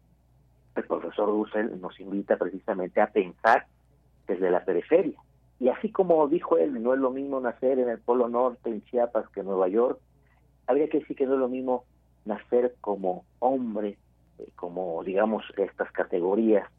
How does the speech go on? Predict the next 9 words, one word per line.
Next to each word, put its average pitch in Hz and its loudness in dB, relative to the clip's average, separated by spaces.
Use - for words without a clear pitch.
¿no?, 113 0
de 98 2
género 104 -2
que 87 -12
se 85 -8
nos 85 -8
imponen 110 2
socialmente, 110 0
eh, 104 4